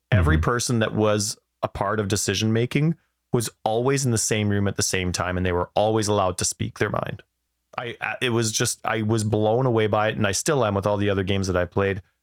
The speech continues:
Speaker 1: So I'm super stoked for Dragon's Dogma two, but it was so well done that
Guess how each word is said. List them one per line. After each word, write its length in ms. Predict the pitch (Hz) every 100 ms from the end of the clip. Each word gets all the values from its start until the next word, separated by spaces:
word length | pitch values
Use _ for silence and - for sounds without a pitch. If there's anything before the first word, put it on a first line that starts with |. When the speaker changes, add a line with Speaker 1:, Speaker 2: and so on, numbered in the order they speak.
| _ _ -
Speaker 1:
So 140 | 110
I'm 160 | 104 104
super 260 | - 160
stoked 300 | 156 131 107
for 80 | 110
Dragon's 320 | 101 95 92
Dogma 320 | 92 92 90 85
two, 200 | 104 92
but 140 | 107
it 80 | 117
was 160 | 117
so 220 | - 156 170
well 320 | 131 120 104
done 560 | 98 139 107 95 95 104
that 220 | 98